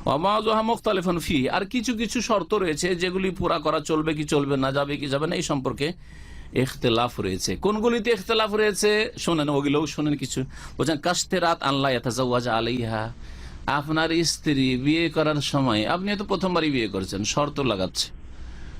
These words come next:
যে, "আমি বেঁচে থাকতে আর দ্বিতীয় বিয়ে করতে পারবে না তুমি",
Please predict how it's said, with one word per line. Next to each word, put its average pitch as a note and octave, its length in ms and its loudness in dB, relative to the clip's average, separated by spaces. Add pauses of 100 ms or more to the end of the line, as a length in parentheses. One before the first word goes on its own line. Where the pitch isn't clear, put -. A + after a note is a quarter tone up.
(120)
যে, A#2 580 2 (560)
"আমি B2+ 300 2
বেঁচে C3 280 0
থাকতে C3+ 360 -2
আর A#2 280 0
দ্বিতীয় A#2+ 420 0
বিয়ে A2 140 2
করতে F#2 240 -2
পারবে D#2 220 0
না C#2 100 -6
তুমি", B1+ 180 -8